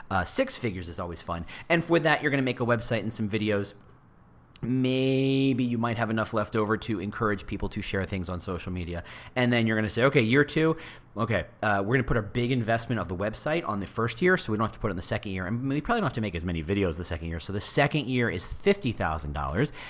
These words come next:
and the year after that is fifty thousand. The year after that, we'll give you a bump. We'll give you to seventy-five, and the fifth year, we'll make it seventy-five as well. That's how you're gonna spend your money. Well, you know, quick math says that that's three hundred and fifty thousand dollars, which is a sh-,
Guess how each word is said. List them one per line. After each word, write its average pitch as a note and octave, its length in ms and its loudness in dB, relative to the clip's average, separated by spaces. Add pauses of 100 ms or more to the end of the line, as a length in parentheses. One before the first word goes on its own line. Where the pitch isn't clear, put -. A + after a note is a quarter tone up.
(180)
and C3 160 0
the B2+ 40 2
year C3 200 2
after B2+ 260 2
that G#2+ 180 -2
is G#2 140 -4
fifty F#2 320 -6
thousand. F2 300 0
The C3+ 60 4
year F3+ 100 4
after D#3+ 180 0
that, C#3 180 4
we'll B2 80 0
give A2+ 160 -2
you A2 100 0
a G2+ 40 -2
bump. G2 300 0 (180)
We'll B2 80 -2
give B2 160 2
you B2 60 2
to A#2+ 60 -2
seventy-five, F#2+ 640 0
and F#2 80 -2
the F#2 40 -6
fifth - 240 -2
year, F#2+ 140 0
we'll F2 100 -2
make E2+ 140 -4
it E2+ 100 -8
seventy-five D2 460 -8
as - 100 -16
well. B1 140 -12 (300)
That's D#3+ 180 6
how D3+ 80 4
you're B2 80 4
gonna G#2 100 -2
spend F2 220 -6
your E2 100 -6
money. D#2 200 -6
Well, E3+ 340 0
you G3 80 0
know, G#2+ 160 0
quick - 340 4
math E3+ 300 2
says A#2+ 280 -2
that G#2+ 100 -6
that's D#3+ 260 0
three G#3+ 240 -2
hundred D#3 280 2
and A2 100 -2
fifty - 300 -4
thousand G4 1040 0
dollars, F#3+ 460 6
which A2+ 140 -6
is G#2 120 -4
a G2+ 100 -4
sh-, - 1200 -10